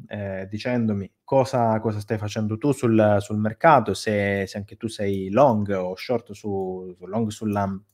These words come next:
eh, sul dax, o short sulla sterlina, oppure se hai fatto qualche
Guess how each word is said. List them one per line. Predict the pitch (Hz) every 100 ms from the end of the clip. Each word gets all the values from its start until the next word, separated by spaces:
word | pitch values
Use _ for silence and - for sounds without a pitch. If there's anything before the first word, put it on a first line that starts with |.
| _
eh, | - 95 92
sul | 95
dax, | 104 113 -
o |
short | - - 107 104
sulla | 104 98
sterlina, | - 110 165 135
oppure | 92 117 104
se |
hai | 98
fatto | 107 - -
qualche | 110 107 - 101